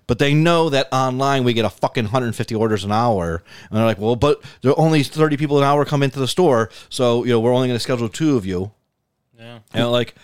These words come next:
Speaker 1: like, we, yeah, I don't know. I mean, that might be a, a better way to make sure that you have the fucking customer experience, 'cause they do also keep referencing, like, the,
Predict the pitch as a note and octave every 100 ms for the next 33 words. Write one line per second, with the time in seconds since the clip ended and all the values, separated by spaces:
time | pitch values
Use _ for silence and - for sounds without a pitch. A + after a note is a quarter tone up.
0 | - - - B2 D#3 D#3+ _ _ F#3+ -
1 | - C#3 E3+ D3 D3 C#3 C#3 D3+ D3+ C#3+
2 | C#3+ C#3 C3 A#2+ A#2+ B2+ A2 A#2+ A#2+ B2
3 | A#2 G#2+ _ _ G#2+ A2 A#2+ - B2 A#2+
4 | A#2 G2 A2+ A2+ A2 - A#2+ A#2 G#2 A#2+
5 | C3 A2 F#3 D#3 D3 - - D3 D3+ G#3
6 | A#3+ G3 D3+ - C3 C#3 C3 A#2+ C3+ B2
7 | A#2 A2+ - - - B2 B2